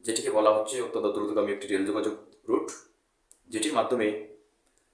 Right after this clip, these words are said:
তিন থেকে চার ঘন্টার ভিতরে ঢাকা থেকে খুলনা এবং তিন থেকে সাড়ে চার ঘন্টার ভিতরে ঢাকা থেকে বেনাপোল পৌঁছানো যাচ্ছে। সেই রেল রুটে গোপালগঞ্জ, মুকসুদপুর একটি রেল স্টেশন প্ল্যাটফর্ম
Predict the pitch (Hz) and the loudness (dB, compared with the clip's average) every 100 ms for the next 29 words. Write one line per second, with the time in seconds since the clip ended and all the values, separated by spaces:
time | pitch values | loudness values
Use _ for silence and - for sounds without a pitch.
0 | - 120 117 131 131 127 123 107 117 113 | -8 -4 0 0 4 4 4 0 -2 -4
1 | 87 - - - - 92 98 101 104 107 | -6 -6 -12 -20 -16 -8 -6 -6 -6 -6
2 | 104 101 117 - - - _ _ _ _ | -4 -2 -2 -6 -18 -20 _ _ _ _
3 | 92 98 98 113 123 117 - - - 127 | -8 -6 -4 -4 -2 -2 0 0 2 2
4 | 117 104 - 95 - - - _ _ 107 | 2 0 -2 -2 -2 -6 -20 _ _ -4
5 | 107 107 143 - - - _ _ 87 104 | -2 0 0 -2 -6 -18 _ _ -2 2
6 | 107 107 - - - - - - - - | 2 2 -2 -2 -2 -2 -6 -10 -14 -20
7 | _ _ _ - _ _ _ _ _ _ | _ _ _ -20 _ _ _ _ _ _
8 | - 117 113 110 131 - - - - _ | -2 2 4 4 2 0 -2 -4 -14 _
9 | _ _ - 113 117 117 113 110 113 - | _ _ -4 2 6 6 6 4 2 -2
10 | - 104 - 104 - 104 - - _ _ | -2 -4 -2 -2 -4 -4 -4 -16 _ _
11 | _ _ _ - - 98 101 117 - 110 | _ _ _ -12 -2 4 6 6 4 -4
12 | - - 107 107 110 | -6 2 2 4 -4